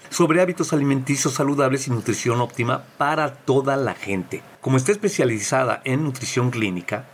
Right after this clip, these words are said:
es de gran ayuda para todos aquellos que pudiésemos tener problemas como alto colesterol, eh, diabetes, intolerancia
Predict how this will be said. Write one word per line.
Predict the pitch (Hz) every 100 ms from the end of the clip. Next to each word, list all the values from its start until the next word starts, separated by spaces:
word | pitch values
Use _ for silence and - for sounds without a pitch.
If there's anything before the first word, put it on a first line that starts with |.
| -
es | 165
de | 160
gran | 131 147 143
ayuda | 117 127 135
para | 113 101 -
todos | 147 151
aquellos | 127 127 127
que | 127
pudiésemos | 110 110 107 110 113 156 - 135 104
tener | 107 104 120
problemas | 123 104 117 117
como | - 110 110 107 - -
alto | - 127 -
colesterol, | 101 87 - 90 92 110 117 117 120 - - -
eh, | 101 101
diabetes, | 120 120 123 123 127 127 - - -
intolerancia | 170 143 131 131 120 113 120 151 - 156